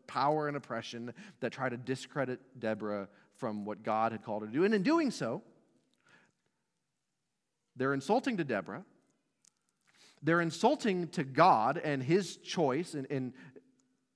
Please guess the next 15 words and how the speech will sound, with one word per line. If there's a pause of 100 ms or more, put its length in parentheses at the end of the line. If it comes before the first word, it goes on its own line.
(200)
prerogative.
God
can
call
whom
God
chooses
to
do
whatever
God
wants
them
to
do.